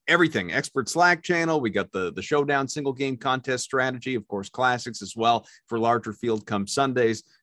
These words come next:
Uh, it's all available to you. Great value tools and, and fantasy streaming helper for season long schedule tools, all that stuff. So, uh, do take advantage. Stop guessing, start winning, and join Osmo Plus today.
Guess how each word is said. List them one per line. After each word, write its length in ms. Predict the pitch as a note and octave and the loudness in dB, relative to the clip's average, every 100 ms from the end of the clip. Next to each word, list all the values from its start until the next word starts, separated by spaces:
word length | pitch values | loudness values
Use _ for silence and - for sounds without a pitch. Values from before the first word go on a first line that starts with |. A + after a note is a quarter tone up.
| - | -6
Uh, 140 | G#2 G2 | 0 0
it's 120 | G#2+ | 4
all 220 | C#3 C#3+ | 6 6
available 380 | C3 C3 B2+ B2 | 4 2 2 -2
to 120 | A#2+ | -2
you. 140 | B2 A2+ | 0 2
Great 260 | G2+ F#2+ | 0 -2
value 380 | F2+ A#2+ B2 B2 | 0 0 0 -2
tools 540 | A#2 - B2 A2+ A2+ G2+ | -6 -6 -4 -2 -2 -4
and, 200 | G2 C#2+ | -4 -4
and 320 | F2+ F2+ F#2 | -6 -6 -6
fantasy 380 | A#2+ A#2+ A2 G#2 | -4 -4 -4 -6
streaming 400 | - B2+ A2+ G#2+ | -4 -2 0 -2
helper 340 | A2+ A2 A2+ | -2 -2 -6
for 140 | G#2 | -8
season 380 | - B2 B2 B2 | -10 -8 -6 -4
long 240 | A#2+ A#2 A#2 | -2 -2 -2
schedule 480 | - G#2+ B2 A#2 | -2 -2 -2 -6
tools, 340 | G#2+ B2 A2+ G#2+ | -4 -4 -4 -2
all 140 | A2 | -2
that 200 | G#2+ F#2+ | -2 -6
stuff. 280 | - E2+ - _ - - | -6 -4 -4 _ -20 -20
So, 320 | - C#3 B2 A#2+ | -6 2 4 6
uh, 200 | A#2+ A2+ | 6 6
do 200 | A#2+ F#3+ | 2 4
take 240 | G3+ F#3 | 6 6
advantage. 460 | F3 D#3+ E3 D#3+ D3+ | 2 2 0 0 0
Stop 320 | D#3+ D#3+ D#3+ | 4 4 4
guessing, 320 | D#3 D3+ C#3 | 2 2 -2
start 360 | - C#3+ C#3 - | 0 2 2 2
winning, 380 | C3 B2+ B2+ - | -2 0 -2 -4
and 120 | G2+ | -2
join 260 | A2 A2 | 0 0
Osmo 560 | G#2+ G2+ G#2 A2 G2+ F#2 | 0 -2 -2 -4 -6 -4
Plus 300 | - G#2 - | -4 -4 -6
today. 400 | - E2+ E2+ - | -12 -6 -6 -8